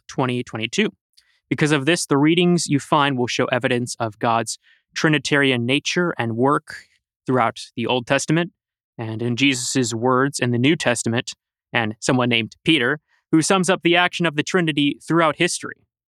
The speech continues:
The reading we're focusing on in particular is Acts chapter two, verses fourteen, and then it skips ahead to verses twenty-two through thirty-six.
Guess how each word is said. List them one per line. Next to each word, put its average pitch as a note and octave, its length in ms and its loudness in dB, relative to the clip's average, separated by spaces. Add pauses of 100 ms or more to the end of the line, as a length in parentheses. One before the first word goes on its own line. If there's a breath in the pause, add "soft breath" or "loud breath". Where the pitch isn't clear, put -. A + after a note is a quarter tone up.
(580)
The C#3+ 60 2
reading F#3+ 260 4
we're E3 100 2
focusing D3 540 0
on C3 340 0
in B2 180 -8
particular B2 720 -2
is A2 320 -6 (120)
Acts C#3 400 -2
chapter B2+ 280 -2
two, A#2 440 0 (360)
verses A#2+ 520 -2 (100)
fourteen, D#3+ 400 0
and A#2+ 100 -2
then B2 120 0
it - 100 -4
skips - 320 -2
ahead A#2 540 -2 (220)
to B2+ 180 -2
verses A2+ 500 -4
twenty-two C#3 720 0
through A#2+ 240 -2
thirty-six. - 640 -2